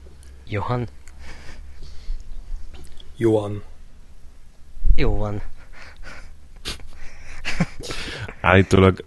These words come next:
Speaker 3: állítólag Moto hármat még nem láttam az, úgyhogy, meg a Moto kettőt sem, úgyhogy Moto G P lesz a téma.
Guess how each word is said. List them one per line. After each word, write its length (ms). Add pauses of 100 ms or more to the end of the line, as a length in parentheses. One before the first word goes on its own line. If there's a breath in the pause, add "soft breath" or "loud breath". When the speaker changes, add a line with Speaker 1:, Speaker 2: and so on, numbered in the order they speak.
(140)
Speaker 3:
állítólag 440
Moto 240
hármat 380
még 120
nem 160
láttam 480
az, 180
úgyhogy, 360 (680)
meg 140
a 60
Moto 240
kettőt 380
sem, 200
úgyhogy 380
Moto 240
G 180
P 100
lesz 280
a 60
téma. 380